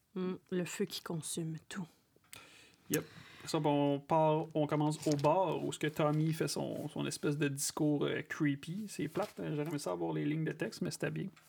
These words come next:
Speaker 1: Mais t'arrives, tu dis qu'il y a comme genre un homicide at the gas station
Speaker 2: C'est lui qui le
Speaker 1: qui
Speaker 2: dit.
Speaker 1: confirme, hein ?
Speaker 2: Il dit, il se passe plein d'affaires. Il dit, il y a deux homicides, il y a eu deux homicides à la gas station. Fait que si on compte, si vous êtes bon en mathématiques,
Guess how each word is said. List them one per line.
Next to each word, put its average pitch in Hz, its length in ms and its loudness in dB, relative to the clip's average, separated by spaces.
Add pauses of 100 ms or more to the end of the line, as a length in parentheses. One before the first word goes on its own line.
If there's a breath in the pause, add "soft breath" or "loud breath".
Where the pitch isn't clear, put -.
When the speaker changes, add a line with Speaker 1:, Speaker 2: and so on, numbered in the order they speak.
Speaker 1:
Mais 214 160 2
t'arrives, 226 340 0
tu - 120 -6
dis 202 160 -4
qu'il 220 120 -2
y - 40 -6
a - 20 -18
comme 185 180 0
genre 180 220 -2
un 170 100 0 (140)
homicide 202 580 0
at 175 120 -2
the 175 200 -4
gas 180 200 -4
station - 240 -4 (200)
Speaker 2:
C'est 147 40 4
lui 285 100 4
qui - 100 2
le 156 100 2
Speaker 1:
qui 156 100 2
Speaker 2:
dit. 202 80 0
Speaker 1:
confirme, 302 180 -2
hein ? 285 80 -2
Speaker 2:
Il 147 80 0
dit, 143 140 0
il 175 80 -2
se - 60 -4
passe 160 180 4
plein 247 160 -2
d'affaires. 202 260 2
Il 185 100 0
dit, 147 100 -2
il 151 40 2
y 143 40 6
a 143 40 2
deux 196 320 2
homicides, 185 500 0
il 156 60 2
y 147 60 4
a - 20 6
eu 151 80 4
deux 208 260 0
homicides 196 360 0
à 175 40 2
la 147 140 4
gas 160 200 2
station. 147 520 0 (400 loud breath)
Fait - 80 -2
que - 80 0
si - 80 6
on 233 140 4
compte, 180 360 0
si - 160 -6
vous 156 120 4
êtes 147 80 2
bon 175 200 6
en 151 60 8
mathématiques, 160 960 2